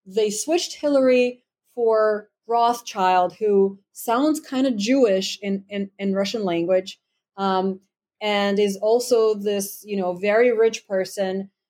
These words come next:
So right away, these, you know, negative stereotypes are triggered. Um, and the, the narrative claims similarly that Rothschild is involved in, um, spreading, uh, the covid virus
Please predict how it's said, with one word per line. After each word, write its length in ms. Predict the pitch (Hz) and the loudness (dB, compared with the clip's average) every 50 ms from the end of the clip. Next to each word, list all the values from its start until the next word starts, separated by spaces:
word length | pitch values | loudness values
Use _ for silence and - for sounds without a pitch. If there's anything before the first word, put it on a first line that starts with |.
| _ | _
So 220 | _ - 220 202 196 | _ -6 -2 0 2
right 240 | 190 226 254 269 262 | 2 4 4 4 4
away, 500 | 226 214 220 208 208 208 208 202 196 190 | 4 2 2 4 4 4 4 2 0 -2
these, 300 | 180 175 170 165 - 190 | -2 -6 -6 -8 -10 -12
you 80 | 185 180 | -8 -8
know, 80 | 175 | -6
negative 540 | 175 180 190 202 214 202 214 208 202 196 190 | -4 -2 0 0 2 2 2 2 0 0 -2
stereotypes 760 | 196 - - - 208 202 202 202 202 202 202 180 180 175 - | -4 -10 -10 -6 -2 0 0 0 -2 -2 -2 -2 -2 -2 -4
are 80 | 190 175 | -10 -10
triggered. 480 | - - 185 180 170 185 185 185 185 - _ _ _ _ _ _ _ - | -8 -6 -4 -2 0 0 0 0 0 -4 _ _ _ _ _ _ _ -8
Um, 460 | 196 190 185 185 185 185 190 190 185 175 - - | -4 -2 0 0 0 0 -2 -4 -6 -8 -12 -10
and 420 | 202 196 190 190 190 190 190 190 - - _ _ - 196 190 | -6 -4 -2 -2 0 -2 -2 -4 -8 -14 _ _ -20 -20 -10
the, 460 | 190 202 196 190 190 190 190 190 190 180 | -4 0 2 2 4 4 2 0 -2 -2
the 80 | 190 202 | -2 0
narrative 580 | 202 202 202 208 214 220 214 214 208 196 202 | 2 2 4 4 4 4 4 2 0 -2 -4
claims 600 | _ - 202 196 196 196 202 196 196 - - - _ _ _ _ | _ -4 -2 0 2 2 0 -2 -4 -8 -12 -16 _ _ _ _
similarly 640 | - - - 294 294 277 254 233 220 214 202 202 | -10 -4 -2 0 2 2 2 2 2 2 0 0
that 220 | 196 196 185 180 185 - | 2 2 0 0 -2 -4
Rothschild 600 | 196 185 185 185 190 - - 190 185 185 185 185 | -2 -2 0 -2 -2 -4 -2 0 2 2 2 0
is 100 | 180 180 | -4 -6
involved 380 | 185 180 180 175 175 175 170 | -4 -2 0 2 2 2 0
in, 180 | 180 180 180 170 _ _ _ _ _ _ _ _ | -4 -6 -8 -10 _ _ _ _ _ _ _ _
um, 440 | 180 175 170 165 165 165 170 165 165 _ _ _ _ _ _ _ _ _ _ _ _ _ | -10 -8 -6 -4 -4 -6 -6 -8 -12 _ _ _ _ _ _ _ _ _ _ _ _ _
spreading, 840 | - - - - - - 214 196 190 196 196 185 185 185 185 185 185 | -18 -16 -16 -12 -6 -2 0 2 4 4 2 2 2 0 -2 -2 -2
uh, 460 | 180 175 175 170 170 170 165 170 175 175 | -2 -2 -2 0 -2 -2 -2 -4 -4 -6
the 80 | 175 180 | -10 -8
covid 360 | - - 294 285 262 254 247 | -2 0 2 2 2 2 2
virus 720 | 240 233 226 226 226 220 214 208 208 202 202 - - | 2 2 4 4 4 4 4 4 2 0 -4 -8 -12